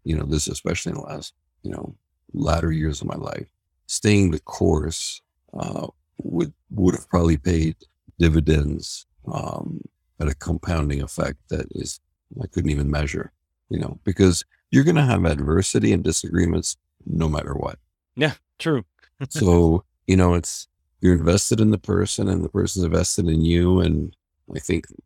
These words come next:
Speaker 1: you know, support what their goals are and they support what your goals are and
Speaker 2: Mm-hmm.
Speaker 1: be on the same page with the fundamentals. I think, I personally think faith,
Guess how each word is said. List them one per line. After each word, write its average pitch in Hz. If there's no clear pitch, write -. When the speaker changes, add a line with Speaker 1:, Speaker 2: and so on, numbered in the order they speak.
Speaker 1:
you 87
know, 76
support -
what 82
their 85
goals 87
are 90
and 82
they 85
support -
what -
your 82
goals 80
are 85
and 80
Speaker 2:
Mm-hmm. 98
Speaker 1:
be 95
on 87
the 80
same 87
page 85
with 78
the -
fundamentals. 82
I 82
think, 80
I 80
personally 117
think 78
faith, -